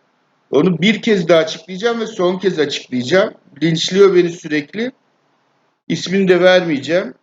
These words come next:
Ee, yani sürekli ama, yani şey değil, onun yüzünden açık yorum vermek istemiyorum. Bakınız değerli dostlarım, bu kadar ağır belirsizliğin olduğu yerde lütfen stop loss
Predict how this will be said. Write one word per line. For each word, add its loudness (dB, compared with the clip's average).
Ee, 2
yani 2
sürekli 0
ama, 0
yani -2
şey 4
değil, -4
onun 2
yüzünden 0
açık -4
yorum 2
vermek 2
istemiyorum. 0
Bakınız 0
değerli 4
dostlarım, -4
bu -6
kadar 4
ağır 2
belirsizliğin -4
olduğu 2
yerde 2
lütfen 2
stop 0
loss 2